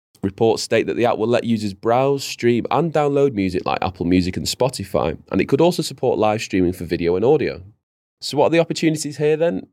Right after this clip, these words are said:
Well, popular TikTok audio has a huge impact on Spotify, Apple Music and YouTube streams, which has a direct knock-on effect influencing the charts.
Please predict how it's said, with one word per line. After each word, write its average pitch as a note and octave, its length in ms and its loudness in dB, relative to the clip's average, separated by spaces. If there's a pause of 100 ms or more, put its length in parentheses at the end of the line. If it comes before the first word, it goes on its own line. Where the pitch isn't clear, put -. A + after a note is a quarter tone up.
Well, C#3+ 280 0
popular F#3 400 0
TikTok - 380 -4
audio C#3+ 320 2
has G#2 140 -4
a F#2+ 40 -2
huge C#3 380 -2
impact C3 400 0
on F2 60 0
Spotify, G#2 760 -2
Apple A2+ 220 -6
Music G2+ 320 0
and G2 120 2
YouTube G#2 380 0
streams, F2+ 480 0
which E2+ 200 -4
has F#2+ 100 2
a F#2+ 80 2
direct A#2 480 0
knock-on G#2+ 360 0
effect - 440 -2
influencing E2 500 0
the E2 80 0
charts. - 500 0